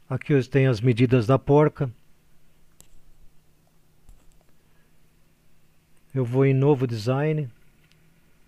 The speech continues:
create sketch, vou selecionar esse plano.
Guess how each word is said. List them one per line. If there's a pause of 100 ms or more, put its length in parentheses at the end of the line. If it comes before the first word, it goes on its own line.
(140)
create
sketch, (680)
vou
selecionar
esse
plano.